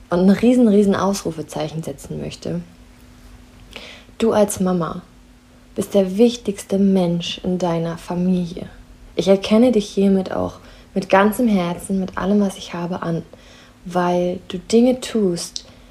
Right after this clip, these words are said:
die nicht nur für deine Familie großartig sind.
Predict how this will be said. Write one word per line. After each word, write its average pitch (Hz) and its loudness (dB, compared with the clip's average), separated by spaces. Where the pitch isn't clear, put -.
die 196 4
nicht 240 6
nur 185 2
für 175 -12
deine 180 0
Familie 180 0
großartig 175 -2
sind. - -12